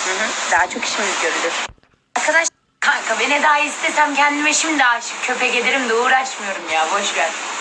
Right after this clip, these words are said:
Kanka, ben Eda'yı istesem kendime... Nasıl bir şeyler. Sizin buradan, kameradan gördüğünüz gibi değil arkadaşlar. Bunun arka planları da var. Arkada yaşananları da var.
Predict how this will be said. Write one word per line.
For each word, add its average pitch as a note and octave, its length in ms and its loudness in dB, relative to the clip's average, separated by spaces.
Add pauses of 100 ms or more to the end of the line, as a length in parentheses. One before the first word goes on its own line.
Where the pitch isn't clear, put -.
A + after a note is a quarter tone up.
(840)
Kanka, A#3 400 0
ben B3+ 100 0
Eda'yı D4 360 2
istesem D4 480 0
kendime... D4 300 2 (300)
Nasıl E4 220 -4
bir - 40 -2
şeyler. D#4 420 2 (1200)
Sizin C4 380 -2
buradan, A#3 360 0
kameradan A#3 480 2
gördüğünüz A3+ 400 -2
gibi G3 140 -8
değil G3+ 220 2
arkadaşlar. E3+ 520 -2 (560)
Bunun A#3+ 100 -2
arka A#3+ 260 2
planları A3 480 0
da F#3 100 0
var. - 100 -2 (400)
Arkada G#3+ 300 0
yaşananları G#3 640 0
da F#3+ 100 4
var. E3 140 -2